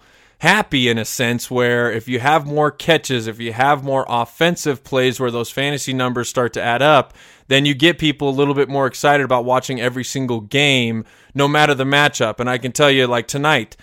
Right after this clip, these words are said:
with Monday Night Football, there's gonna be millions and millions of people tuning into this game for the sole reason of fantasy football because they have Odell Beckham Junior, they have Saquon Barkley on their teams,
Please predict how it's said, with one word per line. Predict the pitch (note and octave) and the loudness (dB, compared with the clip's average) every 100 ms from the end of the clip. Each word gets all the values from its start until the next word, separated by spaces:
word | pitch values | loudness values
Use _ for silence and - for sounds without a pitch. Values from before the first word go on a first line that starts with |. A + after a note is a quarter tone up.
| - - | -20 -8
with | - C3+ | -4 0
Monday | D#3 D#3+ | 2 2
Night | D3+ C#3 | 2 0
Football, | - E3+ - A2 E2+ _ _ _ | 0 -2 0 -2 -4 _ _ _
there's | D3 F3 | 2 4
gonna | E3+ E3+ | 4 0
be | D3 D3+ C#3+ C3+ - _ - | 2 4 4 0 -6 _ -6
millions | C3+ E3 F#3 F3+ D3+ | 2 4 4 2 0
and | D#3 | 0
millions | D#3 D#3 | 0 0
of | C#3 | -4
people | D#3 D3+ C#3+ | -4 -4 -4
tuning | C#3 D3+ D3 | -4 -2 -2
into | C#3+ C#3 | -4 -2
this | C3+ B2+ | -2 -2
game | - C#3 D3 | 0 0 0
for | C#3+ - C3 | -4 -2 -2
the | A#2+ | -4
sole | - - E3 D#3 D#3+ D#3 | -8 -4 0 2 2 -2
reason | C3 C#3 D#3+ B2+ B2 A#2 | -2 -2 -2 -2 -4 -4
of | - A#2 | -6 -6
fantasy | - C#3 G#3 - C3 | -2 -2 -2 -6 -6
football | - F#3 C#3 A2+ A2 | -6 -4 0 0 -2
because | A#2 B2 A2+ | -2 -2 0
they | B2+ | 0
have | A#2+ | 0
Odell | B2+ C#3+ D3+ | 2 4 4
Beckham | C#3 D3 D3+ C#3+ | 2 0 -2 -2
Junior, | D3+ F3 B2 A2+ | 0 2 0 0
they | A#2 | -2
have | A#2+ A2 | -2 -4
Saquon | - C#3 - D3 C3 | -2 -2 0 -2 2
Barkley | C#3 E3 - C3+ | 2 2 0 -2
on | B2 | 0
their | A#2 | -4
teams, | A2 A#2+ A2+ A#2+ - | -4 -4 -4 -4 -6